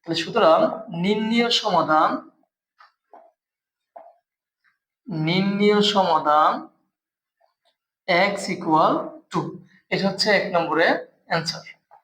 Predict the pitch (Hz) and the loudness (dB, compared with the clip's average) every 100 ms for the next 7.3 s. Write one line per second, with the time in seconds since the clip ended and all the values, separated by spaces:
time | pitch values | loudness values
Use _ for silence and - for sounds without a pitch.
0 | _ _ _ _ _ _ _ _ _ _ | _ _ _ _ _ _ _ _ _ _
1 | _ _ - - _ _ _ - 180 156 | _ _ -20 -20 _ _ _ -16 -6 -2
2 | 165 175 185 180 180 185 185 190 190 190 | -2 0 0 2 2 0 -2 0 2 2
3 | 196 208 208 214 277 - - - - - | 0 0 0 2 0 -4 -10 -4 0 0
4 | - - - - 156 143 143 139 - - | 0 -4 -6 0 4 6 6 4 0 -8
5 | - - 196 165 165 156 156 156 156 160 | -14 -14 -4 2 4 4 4 4 2 -2
6 | 196 269 - - _ - - 156 175 202 | 0 0 -2 -10 _ -8 0 4 4 2
7 | 196 208 175 | -2 -4 -2